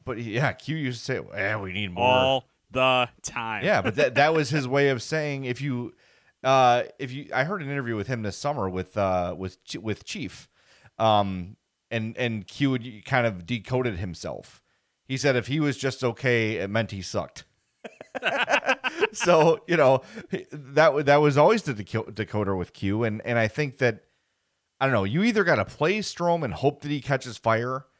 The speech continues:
Speaker 1: and then trade him, or,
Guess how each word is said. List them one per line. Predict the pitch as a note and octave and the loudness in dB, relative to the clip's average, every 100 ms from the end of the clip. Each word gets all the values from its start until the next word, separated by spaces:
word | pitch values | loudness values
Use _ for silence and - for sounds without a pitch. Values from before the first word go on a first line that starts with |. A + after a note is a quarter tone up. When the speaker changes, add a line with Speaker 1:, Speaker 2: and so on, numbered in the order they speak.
| _ _ _ _ | _ _ _ _
Speaker 1:
and | B2 A#2 A2 | -2 0 2
then | A2+ D3 | 2 2
trade | D3+ E3 D#3+ | 0 -2 -2
him, | E3+ F#3 F#3+ _ _ _ _ _ _ - | -2 -6 -12 _ _ _ _ _ _ -6
or, | B2+ C3+ C3 B2+ A#2+ | 2 4 6 4 2